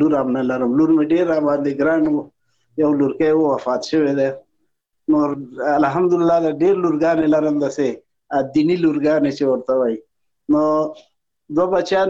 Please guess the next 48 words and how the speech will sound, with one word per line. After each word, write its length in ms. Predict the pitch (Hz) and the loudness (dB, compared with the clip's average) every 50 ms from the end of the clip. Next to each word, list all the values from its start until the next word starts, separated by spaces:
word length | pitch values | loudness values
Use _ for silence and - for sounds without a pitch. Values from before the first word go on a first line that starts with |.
| 185 | 2
مې 80 | 185 175 | 0 0
دي، 140 | 165 170 175 | 0 0 0
او 340 | 165 160 160 160 156 143 - - 156 151 151 | 2 2 0 0 -2 -4 -6 -2 2 2 2
نام 220 | 160 165 156 156 147 | 2 2 0 -2 -2
خدای 280 | - 151 160 165 165 151 151 - - - - - - - - - | -2 -2 0 0 0 0 -2 -6 -12 -18 -20 -20 -20 -20 -12 -6
شل 180 | - 170 175 175 | -2 -2 -2 -2
کسان 420 | 170 - 147 135 - 160 160 160 | -2 -4 -4 -2 0 0 0 2
یې 140 | 151 143 120 - | 0 0 -2 -2
ټول 160 | - 143 139 127 123 | -4 -4 -4 -4 -4
کورنۍ. 480 | - 117 120 113 117 110 113 123 113 107 - _ _ _ _ _ _ _ - | -4 -2 -2 0 0 0 -2 -2 -4 -4 -6 _ _ _ _ _ _ _ -2
دغلته 340 | 175 185 202 190 190 202 | 0 0 0 0 0 0
د 200 | 185 165 180 180 | 0 2 2 2
یو 80 | 185 185 180 170 | 2 0 0 -2
منتو 400 | 175 175 175 180 175 - 240 233 | 0 0 0 -2 -2 -2 0 0
میز 240 | 226 220 226 226 214 190 | 2 2 2 2 0 0
مې 100 | 185 185 | -2 -2
جوړ 200 | 170 165 175 175 165 - | -2 -2 -2 -4 -2 -2
کړی 180 | 220 220 214 196 | 0 0 2 2
و، 140 | 185 175 | 2 2
دا 140 | 165 160 165 160 151 143 139 - _ _ _ _ _ _ _ _ _ - 147 147 147 - | 2 2 2 0 0 -4 -6 -12 _ _ _ _ _ _ _ _ _ -12 -10 -10 -8 -4
کور 160 | - 180 185 175 | -2 0 2 2
مخکې 200 | - - - 165 | 0 0 0 0
مې 80 | 151 147 143 | 0 0 0
منقطه 320 | 139 131 - 135 117 117 | -2 -2 -4 -4 -4 -4
و. 80 | 98 87 - _ _ _ _ _ _ - | -6 -8 -10 _ _ _ _ _ _ -2
بیا 120 | 151 151 | 0 0
د 100 | 151 156 160 | 2 2 2
دې 100 | 156 185 196 | 2 2 2
نه 80 | 190 175 | 2 0
چې 100 | 170 - | 0 -2
زه 160 | 165 151 175 170 | -2 0 0 0
سپین 220 | 160 - 170 165 160 | 0 2 2 2 2
ږیری 160 | 180 202 196 190 | 2 2 2 2
مې، 80 | 175 160 | 2 2
لمسیان 380 | 160 160 135 - 175 170 170 170 | 2 0 0 -2 -2 0 0 0
اوس 140 | 151 147 - 165 | -2 -2 -2 0
دومره 280 | 165 165 160 156 151 151 | 0 0 2 0 0 -2
شوي 220 | - - 170 170 160 | -2 -2 0 0 0
دي 100 | 151 147 | 0 0
چې 120 | - - | 0 0
هغه 220 | 135 131 123 123 113 - - _ _ _ _ _ _ _ _ - | -2 0 0 -2 -4 -6 -10 _ _ _ _ _ _ _ _ -2
کاروبار 460 | 147 143 139 139 139 151 156 151 139 - | -2 0 0 0 0 0 0 -2 -2 -2
کولی 320 | 143 139 151 160 147 147 131 | -2 0 0 2 0 0 -2
شي، 180 | - 131 135 | 0 0 -2
همدغه 280 | 131 131 131 127 127 131 | 0 0 -2 -2 -2 -2
منتو 320 | 127 131 131 123 - 175 | -2 -2 -4 -2 -2 -4
خرڅوو 500 | 175 - 196 175 165 - 185 170 170 160 165 | -2 -2 -2 -2 -2 -2 -2 0 0 0 0
دغلته. 320 | 160 156 156 151 151 143 | 0 -2 -2 -2 -2 -4